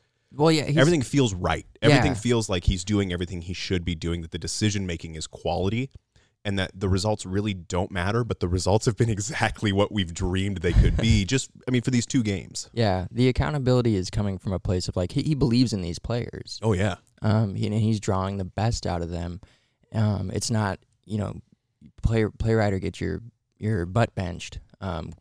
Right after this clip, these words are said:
Speaker 1: you know, he's not coaching up fearfully. Um, and that was something that was preached for a very long time.
Speaker 2: Yep.
Speaker 1: You know, the past five years, no, you know, no fear of failure.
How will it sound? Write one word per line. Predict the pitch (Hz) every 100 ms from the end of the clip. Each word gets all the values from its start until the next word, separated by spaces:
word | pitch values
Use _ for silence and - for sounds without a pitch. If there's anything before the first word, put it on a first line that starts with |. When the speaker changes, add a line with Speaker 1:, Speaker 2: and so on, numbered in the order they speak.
| -
Speaker 1:
you | 90
know, | 90
he's | 98
not | 104
coaching | - 101 95 87
up | -
fearfully. | - 110 - 90 92 - _ _ _ _
Um, | 101 92 87 -
and | 120
that |
was | 139
something | 147 143 143
that |
was | 135
preached | - 160 - -
for | - 110
a |
very | 98 95 113
long | 120 131
time. | 143 160 139
Speaker 2:
Yep. | 117 107
Speaker 1:
You |
know, | 104
the | 104
past | 113 104
five | - 110
years, | 131 120 -
no, | 95 92
you | 107
know, | 98
no | 95 101
fear | - 101
of | 98
failure. | - 123 110 87 92